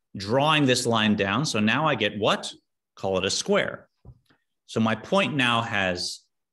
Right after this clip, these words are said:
width, which you could say is how it applies to multiple, uh, areas.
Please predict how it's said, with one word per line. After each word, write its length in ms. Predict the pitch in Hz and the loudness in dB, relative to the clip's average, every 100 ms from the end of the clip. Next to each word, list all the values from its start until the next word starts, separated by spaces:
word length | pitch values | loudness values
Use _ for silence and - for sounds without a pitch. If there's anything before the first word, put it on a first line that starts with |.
| - | -12
width, 600 | 101 110 165 - - - _ _ _ _ _ _ _ _ | -2 0 0 -4 -18 -20 _ _ _ _ _ _ _ _
which 200 | 151 135 | -10 -8
you 60 | 123 | -8
could 140 | 127 | -4
say 320 | - 135 117 | 0 2 2
is 260 | 104 104 - _ _ _ _ _ _ - | 0 -2 -8 _ _ _ _ _ _ -8
how 280 | - 156 160 | 0 2 4
it 60 | |
applies 440 | 135 - 135 123 120 | 2 2 2 2 0
to 100 | 117 | 2
multiple, 960 | 107 110 143 160 117 110 98 95 92 95 | 2 4 2 0 -2 0 0 0 -4 -4
uh, 440 | 104 98 90 - | -4 -2 -4 -4
areas. 640 | - 101 90 104 185 - | -2 0 0 -2 -4 -10